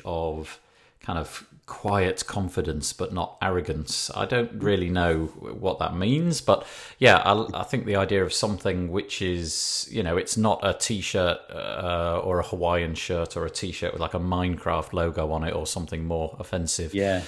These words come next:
Speaker 1: Uh, but then nor is it a shirt and a tie, which kind of feels like it's drifting towards,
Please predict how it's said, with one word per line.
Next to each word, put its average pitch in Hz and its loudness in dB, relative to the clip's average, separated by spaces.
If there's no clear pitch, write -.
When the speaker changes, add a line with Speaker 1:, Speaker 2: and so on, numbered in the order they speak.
Speaker 1:
Uh, 98 6
but 101 2
then 110 6
nor 120 12
is 113 8
it 113 4
a 101 -4
shirt 107 0
and 101 0
a 104 0
tie, 123 0
which - -8
kind 92 -10
of 90 -8
feels 110 -2
like 82 -6
it's - -12
drifting 92 -6
towards, 87 -2